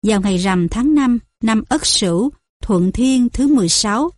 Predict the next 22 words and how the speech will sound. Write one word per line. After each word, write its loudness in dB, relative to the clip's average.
tức 0
một 0
nghìn 0
không 0
trăm -2
hai -2
mươi 2
lăm, 0
ở 0
chùa 0
Lục -2
Tổ, -4
Sư 0
Hóa. -2
Chùa 4
Lục 0
Tổ -2
còn 0
có 0
tên 2
là 0
chùa 0